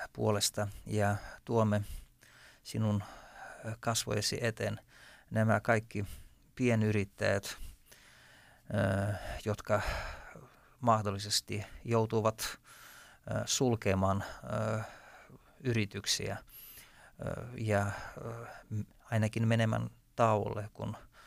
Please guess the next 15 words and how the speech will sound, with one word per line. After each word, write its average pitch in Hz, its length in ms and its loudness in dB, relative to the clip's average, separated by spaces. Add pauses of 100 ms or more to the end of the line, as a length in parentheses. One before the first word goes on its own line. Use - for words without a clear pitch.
(180)
nytten 107 540 0
ainakin 107 400 0
kolmen 110 460 2
viikon, 101 380 -2 (1000)
ö, 101 240 0
ö, 104 80 -2 (760)
sulkutila 107 800 -2 (160)
on, 107 220 -2 (720)
ö, 101 160 0 (880)
julistettu, 107 720 -2 (140)
ö, 110 300 -4 (300)
ravintoloille 107 840 0
ja, 104 260 -2 (240)
ja, 101 220 -2 (220)
ja 107 340 -6